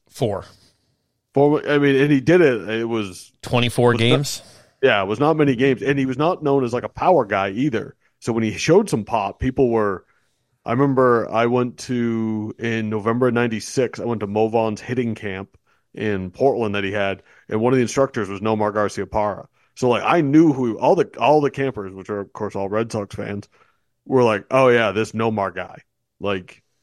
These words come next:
Speaker 2: he was there all three days. He was doing the toe tap everywhere he went. We all knew who he was. And then next year, he's the Rookie of the Year.
Speaker 1: He's one of those that you look at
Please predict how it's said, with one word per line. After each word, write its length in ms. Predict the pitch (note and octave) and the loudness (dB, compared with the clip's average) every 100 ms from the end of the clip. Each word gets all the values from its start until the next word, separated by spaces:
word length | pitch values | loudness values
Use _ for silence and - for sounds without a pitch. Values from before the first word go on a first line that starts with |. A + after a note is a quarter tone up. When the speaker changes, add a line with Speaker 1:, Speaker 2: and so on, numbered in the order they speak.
| _ _ - | _ _ -2
Speaker 2:
he 60 | C#3+ | 2
was 80 | D3+ | 4
there 100 | C#3 | 4
all 180 | A#2+ | 4
three 220 | C#3 C3+ B2+ | 2 0 2
days. 440 | A#2+ B2+ C3 A#2+ | 2 2 0 -2
He 120 | G#2 | -8
was 100 | G#2+ | -6
doing 200 | G2+ A#2+ | 0 0
the 80 | A2+ | 0
toe 240 | - B2 | -2 -2
tap 380 | B2 B2+ B2 A#2+ _ | 0 0 0 -2 _
everywhere 440 | A2 A2 A#2+ B2 | -8 -4 0 0
he 60 | A#2+ | 0
went. 440 | A#2 A#2 A#2 G#2+ | 0 0 -2 -4
We 140 | G2+ G#2+ | -2 0
all 160 | A2+ | 0
knew 160 | A#2+ A2+ | 0 -2
who 120 | A#2 | -2
he 40 | A#2 | 0
was. 400 | A2 A2 A2 - _ | 2 2 0 -6 _
And 60 | G#2+ | -8
then 100 | A2 | -6
next 240 | G2+ - | -6 -6
year, 160 | A2+ G2 | -6 -6
he's 280 | F#2+ F2 - | -8 -16 -16
the 80 | G2+ | -10
Rookie 240 | G2 - | -8 -8
of 40 | G2 | -12
the 80 | |
Year. 260 | G2 C2+ - _ _ _ _ _ _ _ _ _ _ _ _ _ _ _ _ _ _ _ _ | -12 -14 -16 _ _ _ _ _ _ _ _ _ _ _ _ _ _ _ _ _ _ _ _
Speaker 1:
He's 240 | - G3 G#3 | -6 -2 0
one 140 | E3 | 2
of 60 | D3+ | 4
those 200 | C3+ B2 | 4 2
that 120 | A2+ | 0
you 120 | G#2+ | -2
look 180 | G#2+ - | -2 0
at 280 | G2+ F2+ | 0 -2